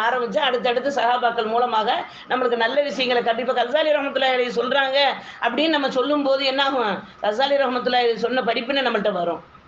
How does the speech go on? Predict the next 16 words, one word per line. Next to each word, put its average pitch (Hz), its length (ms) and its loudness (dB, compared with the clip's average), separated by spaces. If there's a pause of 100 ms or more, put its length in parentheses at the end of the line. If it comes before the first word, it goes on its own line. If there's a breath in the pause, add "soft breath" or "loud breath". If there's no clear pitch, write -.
(160)
அப்ப 247 240 0
அது 240 40 -2
நல்லவருடைய 269 440 2
தொடர்பு 247 400 2
தானே. 196 420 0 (840)
இப்ப 180 80 -4
இன்ஷா 233 300 2
அல்லாஹ் 247 200 0
புரிஞ்சுக்கிருவோம். 262 680 0 (440 loud breath)
கசாலி 233 340 2
ரஹ்மத்துல்லாஹி 233 400 0
அலைஹி 226 40 0
இன்னொரு 233 420 0
விஷயமும் 240 340 -2
சொல்றாங்க, 226 540 0 (220)
"உள்ளம்தான் 240 800 0